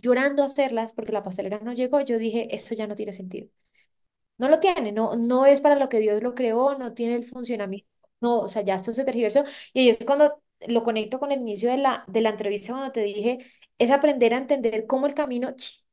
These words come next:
ya no es aquí, o sea, ya no. Y entonces hay gente que te dice, "Pues, pucha", hubo gente que me escribió, "Todos los días me sigo levantando y no me había preguntado que ya no quiero estar más aquí.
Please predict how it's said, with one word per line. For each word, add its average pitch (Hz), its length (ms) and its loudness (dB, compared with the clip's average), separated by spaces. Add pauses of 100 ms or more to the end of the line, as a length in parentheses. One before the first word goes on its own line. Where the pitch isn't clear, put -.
ya 247 200 -4
no 277 80 0
es 294 100 0
aquí, 302 400 -4
o - 20 -20
sea, 220 160 -6
ya 220 240 -2
no. 277 240 -6
Y 262 120 -4
entonces 233 360 -2
hay 285 120 4
gente 294 300 0
que 302 100 0
te 269 120 -2
dice, 233 320 0 (340)
"Pues, 220 180 -4
pucha", 285 440 -2 (120)
hubo 269 240 8
gente 311 220 4
que 311 80 -2
me 302 80 -4
escribió, 247 360 2 (520)
"Todos 320 240 12
los 349 140 4
días 277 200 2
me 320 120 -2
sigo 277 200 2
levantando 285 520 -4
y 294 40 -4
no 269 100 -2
me 240 140 -6
había 269 120 -4
preguntado 247 480 0
que 269 100 -2
ya 240 120 -4
no 208 120 -8
quiero 247 240 -4
estar 247 220 -6
más 240 140 -8
aquí. 240 380 -12